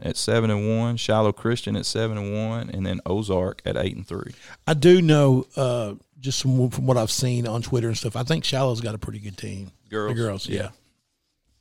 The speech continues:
Speaker 1: You wanna take us through five A?
Speaker 2: You bet. You bet. Um,
Speaker 1: So five A, I, and I'm sure most of y'all know this, but,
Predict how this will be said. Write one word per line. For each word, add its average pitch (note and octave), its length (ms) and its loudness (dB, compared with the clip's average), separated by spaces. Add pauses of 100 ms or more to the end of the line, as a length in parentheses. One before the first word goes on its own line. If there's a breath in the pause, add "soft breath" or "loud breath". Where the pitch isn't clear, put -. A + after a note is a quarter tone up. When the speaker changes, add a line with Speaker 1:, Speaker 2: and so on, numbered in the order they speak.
Speaker 1:
You - 60 -20 (220 soft breath)
wanna G2+ 120 -8
take G2+ 160 2
us F2+ 80 -8
through G#2 140 -4
five G#2 320 0
A? A2 140 0
Speaker 2:
You D#3 140 2
bet. D#3+ 320 6 (720)
You D3+ 140 -6
bet. C3 420 -4
Um, A2+ 480 -6 (800 soft breath)
Speaker 1:
So B2+ 160 -4
five B2+ 300 2
A, G#2 200 8
I, G2+ 280 2
and D#2+ 100 2
I'm G#2 260 0
sure A2 220 -2
most G2+ 320 0
of F2+ 80 -6
y'all F2+ 160 0
know F#2 220 2
this, F#2 320 -2
but, - 240 -6